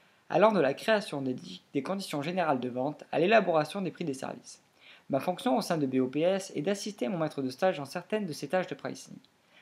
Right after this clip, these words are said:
Le service E B O P S a une activité transverse. Chargé du contrôle des prix, E B O P S doit non seulement collecter l'information prix auprès des différents départements de l'usine,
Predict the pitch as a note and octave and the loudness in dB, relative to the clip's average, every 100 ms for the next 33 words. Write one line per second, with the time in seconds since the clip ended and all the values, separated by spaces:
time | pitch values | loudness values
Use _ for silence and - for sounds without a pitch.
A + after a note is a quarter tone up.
0 | - - - C3 D#3 G3+ E3 C3+ C3 C#3+ | -20 -14 -10 2 2 4 2 2 2 4
1 | G3 F3+ C#3 C3 F3 E3+ G#3 G3+ D3+ B2+ | 4 4 -2 -4 -6 -2 -2 0 -6 -6
2 | - - - _ _ _ - F3+ A3 D3+ | -10 -12 -20 _ _ _ 0 2 2 0
3 | D3 C#3 C3+ B2+ B2 F#3 G3 - F#3+ F#3 | -4 0 0 0 -4 -4 -6 -4 0 4
4 | F#3+ G3+ G3+ C#3 C#3 G3 - C#3+ B2+ - | 4 4 2 2 0 -2 -2 -2 -2 -2
5 | A#3 A#3 G3+ - D3+ C3+ C3 C3+ B2+ C#3 | 0 0 -2 -2 0 0 -2 -6 -4 -8
6 | C3 - D3+ - _ _ G3+ G3+ G3 D#3 | -10 -10 -12 -12 _ _ 0 2 0 2
7 | D3 C3+ D3 C#3 C3+ C3 C3 B2 B2 B2 | -2 -4 -4 -2 -2 -4 -6 -6 -6 -6
8 | B2 B2+ F3 F#3+ | -10 -6 -4 -4